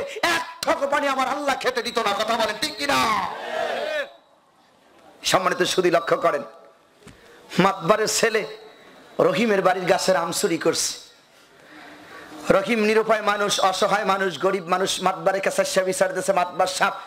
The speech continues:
আপনার ছেলে আমার বাড়ির গাছের আম চুরি করে খাইছে, আমি বিচার চাই।" "আচ্ছা, ঠিক আছে, আমার ছেলে যখন আম চুরি করে খেয়েছে, বাবা, তুমি বিচার পাবে, তবে সাবধান বাবা, এই কথা তুমি কারো কাছে বলো না, কারণ মাতবারের ছেলে তো অন্যায় করছে।"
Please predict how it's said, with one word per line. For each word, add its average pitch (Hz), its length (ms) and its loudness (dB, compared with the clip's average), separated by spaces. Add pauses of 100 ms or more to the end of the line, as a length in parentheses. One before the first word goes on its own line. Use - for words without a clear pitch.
(280)
আপনার 180 340 0
ছেলে 196 280 2
আমার 190 260 2
বাড়ির 190 220 0
গাছের 185 280 0
আম 180 160 -2
চুরি 185 220 -4
করে 180 200 0
খাইছে, 180 360 0 (340)
আমি 160 200 0
বিচার 160 420 2
চাই।" 143 160 2 (420)
"আচ্ছা, - 320 2
ঠিক 294 160 -2
আছে, 254 280 2 (400)
আমার 190 240 2
ছেলে 233 300 0
যখন 196 320 0 (380)
আম 185 200 0
চুরি 220 260 0
করে 202 200 2
খেয়েছে, 202 320 0
বাবা, 185 180 2
তুমি 202 200 -4
বিচার 190 360 0
পাবে, 180 280 0 (340)
তবে 202 160 2
সাবধান 254 760 0 (340)
বাবা, 269 680 0 (380)
এই 202 180 0
কথা 208 220 0
তুমি 214 200 0
কারো 190 240 2
কাছে 196 280 -2 (100)
বলো 190 240 0
না, 190 160 0 (300)
কারণ 190 200 2
মাতবারের 185 640 0
ছেলে 214 320 0
তো 208 140 0
অন্যায় 180 340 0
করছে।" - 420 -2